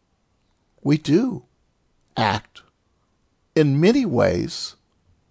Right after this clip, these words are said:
do acts of faith. When we eat our food, having faith it's not contaminated, that it hadn't been sprayed with poisons that would kill us.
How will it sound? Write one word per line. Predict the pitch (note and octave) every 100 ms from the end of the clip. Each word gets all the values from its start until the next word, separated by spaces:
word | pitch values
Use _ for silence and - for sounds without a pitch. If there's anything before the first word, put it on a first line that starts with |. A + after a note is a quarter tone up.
| _ _ _ _ _
do | - A#2+ G3+ - -
acts | A2 A2+ -
of | -
faith. | - D#4 - - _ _ _
When | - C#3+
we | C3
eat | C#3+ D3+
our | A2
food, | - F#3+ G3+ - -
having | C3 C#3+ C3+
faith | - C#3 F#3+ D3+
it's | B2
not | B2 A#2 -
contaminated, | C3+ A#2+ C3 G3 G#3+ B2 G#2 B2+ - _ _ _ _ _ _ _ _ _ _ _ _ _ _ _ _ _ _ -
that | C#3+
it | C#3+
hadn't | E3 F3
been | D#3+ C3+
sprayed | - - C#3+ E3
with | D3+ A#2+
poisons | - C3+ E3 D#3 A#2+
that | B2
would | - A#2
kill | - D#3+ D3+
us. | C3 - -